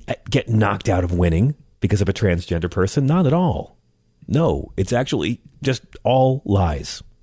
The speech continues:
She came in fifth. Now, <sighs> also, um, this is interesting. Uh, trans women take hormones to block their testosterone,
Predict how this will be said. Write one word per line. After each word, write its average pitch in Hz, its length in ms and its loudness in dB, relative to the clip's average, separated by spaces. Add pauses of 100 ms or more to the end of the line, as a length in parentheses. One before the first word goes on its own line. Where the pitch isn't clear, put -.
(520)
She - 120 -6
came 143 180 2
in 120 100 0
fifth. - 420 -2 (1080)
Now, 120 220 0
<sighs> - 960 -8
also, 127 520 2
um, 92 220 2
this 104 200 0
is 95 120 0
interesting. 95 340 0 (280)
Uh, 98 340 2
trans 143 320 2
women 151 280 4
take 151 200 0
hormones 101 640 0 (300)
to 117 80 0
block 104 280 2
their 110 100 2
testosterone, 123 840 2